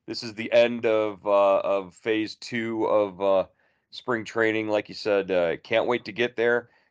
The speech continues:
Can't wait to get the game started. Now, once the games start, uh, it's a, it's a countdown. Uh, and, and, you know, we're, we're at what, like,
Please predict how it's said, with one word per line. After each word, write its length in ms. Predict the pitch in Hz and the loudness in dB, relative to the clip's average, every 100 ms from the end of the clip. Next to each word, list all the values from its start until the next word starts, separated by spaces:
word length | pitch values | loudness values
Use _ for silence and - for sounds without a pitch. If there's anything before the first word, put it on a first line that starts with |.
| _ | _
Can't 200 | 110 104 | -2 0
wait 140 | 110 | -2
to 80 | 113 | -6
get 120 | 107 | -12
the 60 | 92 | -8
game 320 | 90 113 117 | -2 -2 -2
started. 460 | 113 120 113 110 104 | -4 0 2 0 -2
Now, 260 | 101 104 | 2 4
once 240 | 104 107 - | 2 -2 -6
the 80 | |
games 380 | 92 104 113 104 | -6 -2 -2 -4
start, 520 | - - 113 104 90 _ _ _ _ - | -8 4 4 4 2 _ _ _ _ -4
uh, 220 | 85 85 | -2 -2
it's 160 | 85 - | -4 -6
a, 120 | 82 | -6
it's 140 | 85 | -6
a 60 | 87 | -10
countdown. 760 | - 113 - 101 92 87 85 - | 0 2 2 0 0 -2 -6 -10
Uh, 280 | 80 85 76 | -6 -4 -4
and, 280 | 60 82 71 | -6 -10 -10
and, 220 | 87 87 | -10 -6
you 60 | |
know, 120 | 87 87 | -4 -2
we're, 240 | 85 87 | -2 -4
we're 440 | 95 101 98 98 | 0 0 2 4
at 140 | 104 - | 4 4
what, 180 | 98 87 | 2 2
like, 240 | 90 - | 0 -4